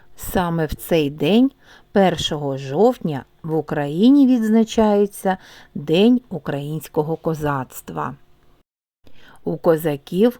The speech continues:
були човни, які мали назву «чайки». Вони були видовбані з дерева,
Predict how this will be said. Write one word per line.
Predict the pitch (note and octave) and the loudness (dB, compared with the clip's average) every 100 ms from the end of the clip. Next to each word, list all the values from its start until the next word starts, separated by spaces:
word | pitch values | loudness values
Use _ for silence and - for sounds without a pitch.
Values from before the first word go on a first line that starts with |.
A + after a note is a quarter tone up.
| _ _ - | _ _ -8
були | E3+ E3 D3 | -2 0 0
човни, | C#3+ - G#3 G#3+ D3 D3 - _ - _ | -2 0 2 0 -2 -8 -14 _ -20 _
які | F3 E3+ G3 | -6 -2 0
мали | F3 E3+ E3 | 0 -2 -4
назву | E3 F3 F3+ E3 F3 F#3+ _ | -4 -2 -2 -4 -8 -8 _
«чайки». | - A3 F3+ C#3+ - - - - - - - - | -4 0 0 -2 -8 -12 -14 -16 -20 -20 -20 -12
Вони | D#3+ E3 D#3+ G#3 C4 - _ - | -6 -4 0 2 2 -2 _ -6
були | E3 F3 F3+ - - | -2 0 0 -4 -10
видовбані | D#3+ G3 G#3+ E3 D#3+ D#3 D3 D3+ C3+ | -2 2 2 0 -4 -4 -6 -6 -10
з | D3+ | -8
дерева, | D3 D#3+ E3+ C3+ C#3 | -4 -2 -2 -4 -10